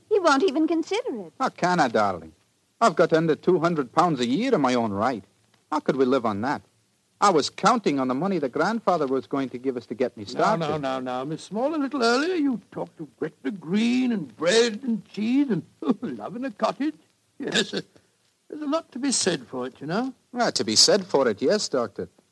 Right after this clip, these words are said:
Speaker 2: But have you ever tried it?
Speaker 3: Not literally, my boy, but, uh, I may tell you that when Mary, my wife, and I were first married, I had very little money.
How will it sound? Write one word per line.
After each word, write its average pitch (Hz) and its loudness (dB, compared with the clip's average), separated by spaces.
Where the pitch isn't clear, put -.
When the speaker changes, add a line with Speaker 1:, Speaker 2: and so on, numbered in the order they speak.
Speaker 2:
But 143 2
have 175 2
you 190 6
ever 226 4
tried 214 2
it? - -4
Speaker 3:
Not 160 -12
literally, 190 -4
my 220 -4
boy, 262 2
but, 240 -4
uh, 190 0
I 220 -16
may 262 -14
tell 311 -10
you 294 -10
that 285 -16
when 320 -10
Mary, 175 -2
my 156 -6
wife, 156 -6
and 135 -14
I 135 -10
were 139 -18
first - -20
married, 214 -2
I 220 -4
had 220 -10
very 285 -10
little 220 -2
money. 120 -6